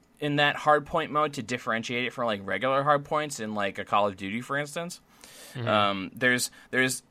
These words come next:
Speaker 1: essentially an A and a C point, which is, like, you know, elevated in the map. So, like, you have to, like, go up a ladder or, like, climb a thing to get up there. And then the B front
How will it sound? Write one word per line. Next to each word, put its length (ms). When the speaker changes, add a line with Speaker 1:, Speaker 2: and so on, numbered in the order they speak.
Speaker 1:
essentially 640
an 180
A 220
and 100
a 60
C 260
point, 500
which 260
is, 140
like, 380
you 120
know, 240
elevated 560
in 80
the 80
map. 380
So, 180
like, 240
you 60
have 100
to, 80
like, 320
go 160
up 100
a 60
ladder 480
or, 80
like, 240
climb 380
a 100
thing 340
to 100
get 140
up 160
there. 320
And 140
then 140
the 60
B 300
front 420